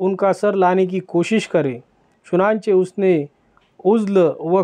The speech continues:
कारा के चंद आदमियों को मदीना मुनव्वरा भेजा। उन लोगों ने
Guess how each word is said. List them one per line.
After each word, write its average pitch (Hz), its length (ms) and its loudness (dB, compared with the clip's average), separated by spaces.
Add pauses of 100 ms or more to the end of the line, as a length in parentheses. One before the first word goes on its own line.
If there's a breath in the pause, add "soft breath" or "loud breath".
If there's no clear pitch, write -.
कारा 185 340 2
के 185 180 -4
चंद 196 280 -2
आदमियों 180 500 0
को 156 200 0 (480)
मदीना 196 440 0
मुनव्वरा 185 560 0
भेजा। 175 480 0 (560)
उन 214 260 2
लोगों 190 400 2
ने 190 180 2